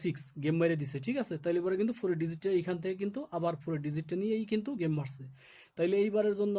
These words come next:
আছে, এইবারের জন্য আছে সেভেন এইট। তো আপনাকে যদি হিসাব কিতাবের সাথে মিলে, তাইলে এবার ধরে খেলবেন। আর আপনাদের কাছে মানে অনুরোধ রইল, দয়া করে আমার চ্যানেলটা একটু সাবস্ক্রাইব করে রাখবেন, যাতে নিয়ে আমি ভিডিও ছাড়ার সাথে সাথে পান। আর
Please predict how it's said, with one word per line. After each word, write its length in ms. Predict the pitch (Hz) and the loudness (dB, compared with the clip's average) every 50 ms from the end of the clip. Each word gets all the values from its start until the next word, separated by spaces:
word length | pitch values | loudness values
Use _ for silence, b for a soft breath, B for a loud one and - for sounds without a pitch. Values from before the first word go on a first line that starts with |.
| 190 170 | 0 0
আছে, 160 | - - 220 285 330 - b b b b b b b b _ _ | 2 2 2 2 0 -2 b b b b b b b b _ _
এইবারের 360 | - 185 190 214 208 208 208 202 | 4 4 6 6 6 4 4 2
জন্য 140 | 214 214 214 214 196 | 2 2 2 0 0
আছে 120 | 185 - 214 214 - - | 0 0 -2 -2 0 2
সেভেন 280 | 190 185 185 196 220 262 262 - - _ - 196 175 | 4 6 6 6 6 4 4 0 -4 _ 0 2 2
এইট। 240 | 147 131 - - - - - _ _ _ _ _ - | 4 2 0 -2 -6 -12 -18 _ _ _ _ _ -2
তো 40 | 170 170 | 0 0
আপনাকে 240 | 170 185 190 185 185 180 175 | 2 2 2 2 2 2 2
যদি 120 | 185 175 175 170 | 0 0 0 0
হিসাব 180 | 170 196 190 - 220 | 0 -2 -4 -4 -2
কিতাবের 280 | 202 208 202 196 170 - | 0 2 2 2 2 0
সাথে 140 | 175 160 180 190 | 2 2 4 4
মিলে, 200 | 208 214 208 214 247 254 - _ | 6 6 4 4 2 0 -4 _
তাইলে 160 | 170 165 165 165 | 0 2 2 2
এবার 140 | 160 165 156 151 | 2 2 2 2
ধরে 140 | 165 175 185 175 | 2 2 2 2
খেলবেন। 240 | 190 190 180 208 240 240 B B B B B B B B _ | 2 2 2 0 0 -2 B B B B B B B B _
আর 320 | - - 151 151 151 156 147 147 143 - - _ - 175 | -6 -4 -2 0 0 0 -2 -4 -6 -10 -14 _ -8 -6
আপনাদের 360 | 160 165 175 185 175 180 180 165 180 | -4 0 0 2 2 2 0 0 -2
কাছে 200 | 165 - 190 190 190 175 175 | -2 0 0 0 0 0 2
মানে 120 | 180 175 175 180 185 180 | 2 4 4 6 6 6
অনুরোধ 300 | 190 190 180 175 175 165 170 170 | 6 6 6 4 4 2 2 4
রইল, 180 | 180 185 190 196 185 160 | 4 4 4 2 0 0
দয়া 160 | 175 180 185 180 | 2 2 2 2
করে 140 | 185 180 180 170 | 2 2 2 2
আমার 120 | 160 156 139 | 2 2 0
চ্যানেলটা 300 | - 175 165 170 165 160 160 156 | 0 0 2 2 4 4 2 2
একটু 120 | - 160 131 - | 0 -4 -6 -4
সাবস্ক্রাইব 340 | 160 147 147 - 170 160 156 - | -4 -4 -2 -2 -2 -2 0 0
করে 120 | 170 160 160 165 | -2 -2 0 -2
রাখবেন, 260 | 175 175 - - 214 226 190 170 | -4 -4 -2 -2 0 0 2 2
যাতে 160 | 156 147 165 156 | 0 2 2 2
নিয়ে 120 | 160 165 156 | 2 2 2
আমি 80 | 151 151 147 143 | 2 0 0 0
ভিডিও 180 | 143 160 175 165 - | 0 0 0 0 -2
ছাড়ার 220 | 160 156 156 131 - | -4 -6 -6 -4 -4
সাথে 160 | 170 165 151 147 | -6 -4 -4 -4
সাথে 140 | 160 151 170 165 - | -4 -4 -4 -4 -2
পান। 160 | 160 156 165 196 240 B B B B B B B B B _ - | -2 0 0 -2 -2 B B B B B B B B B _ -4
আর 60 | 143 | -2